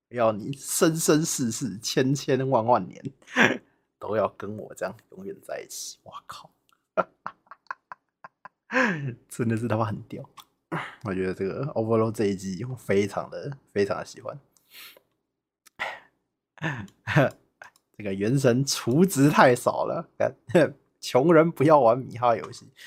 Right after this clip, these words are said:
其实我觉得应该还好，我自己玩起来觉得，我觉得，我觉得原神应该没有到很吃，很吃游戏，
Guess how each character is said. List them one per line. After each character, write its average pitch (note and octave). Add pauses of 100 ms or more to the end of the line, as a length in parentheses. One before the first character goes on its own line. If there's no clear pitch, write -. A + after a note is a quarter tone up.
(240)
其 -
实 D#4
我 C#4+
觉 -
得 G#2+
应 D#3
该 F#3
还 -
好， -
我 G2
自 -
己 E3
玩 G2
起 -
来 D#2+
觉 -
得， - (120)
我 F#2
觉 C#3
得， C3+
我 A#2
觉 C3+
得 A3 (400)
原 C#3
神 E3+
应 D#3+
该 F3
没 D#3+
有 G#2+
到 C3
很 -
吃， G2+ (1200)
很 F#2
吃 -
游 -
戏， -